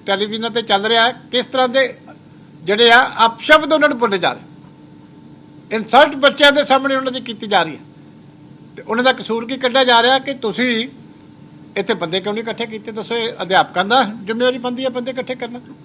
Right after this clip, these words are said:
ਜੇ ਲੋਕੀ ਤੁਹਾਨੂੰ ਨਹੀਂ ਸੁਣਨਾ ਚਾਹੁੰਦੇ ਤਾਂ ਉਹ ਕਿੱਥੋਂ ਲਿਆ ਕੇ ਪਿੰਡ ਵਾਲਿਆਂ ਨੂੰ ਬੰਨ੍ਹ ਕੇ ਉੱਥੇ ਬਾਦਲ, ਉਹਨਾਂ ਕੋਲ ਕੀ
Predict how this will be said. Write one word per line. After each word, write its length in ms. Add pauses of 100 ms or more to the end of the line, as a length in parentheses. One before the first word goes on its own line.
(100)
ਜੇ 60
ਲੋਕੀ 240
ਤੁਹਾਨੂੰ 260
ਨਹੀਂ 160
ਸੁਣਨਾ 260
ਚਾਹੁੰਦੇ 380 (1300)
ਤਾਂ 80
ਉਹ 220
ਕਿੱਥੋਂ 220
ਲਿਆ 200
ਕੇ 180 (280)
ਪਿੰਡ 160
ਵਾਲਿਆਂ 160
ਨੂੰ 120
ਬੰਨ੍ਹ 200
ਕੇ 80
ਉੱਥੇ 160
ਬਾਦਲ, 300
ਉਹਨਾਂ 160
ਕੋਲ 200
ਕੀ 240